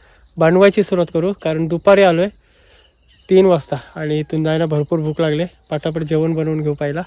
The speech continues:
चला, पटकन आहे ना, सर्व कटिंग वगैरे करू. आणि मार्केटमधून मगाशी आपण कोलंबी आणलेली,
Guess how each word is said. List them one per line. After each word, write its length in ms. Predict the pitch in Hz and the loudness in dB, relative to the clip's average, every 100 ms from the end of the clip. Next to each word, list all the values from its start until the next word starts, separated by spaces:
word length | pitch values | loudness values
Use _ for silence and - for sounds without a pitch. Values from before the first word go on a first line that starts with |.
| _ _ - _ _ _ _ _ _ _ _ 185 | _ _ -20 _ _ _ _ _ _ _ _ 0
चला, 400 | 190 160 - 175 | 2 0 -8 -6
पटकन 340 | 165 - 175 | -6 -2 -2
आहे 100 | 170 | 0
ना, 80 | 175 | 0
सर्व 240 | 180 170 | -2 -2
कटिंग 320 | 175 156 180 | -2 -2 0
वगैरे 220 | 175 180 170 | 0 0 -2
करू. 220 | 160 202 - - | -4 -4 -8 -6
आणि 180 | 156 180 | -2 0
मार्केटमधून 640 | 170 175 202 190 196 196 | 0 0 -2 0 0 0
मगाशी 380 | 190 180 180 190 | 0 0 2 0
आपण 200 | 185 185 | 0 -2
कोलंबी 320 | 185 180 185 | -2 2 2
आणलेली, 380 | 175 151 151 | 2 0 -4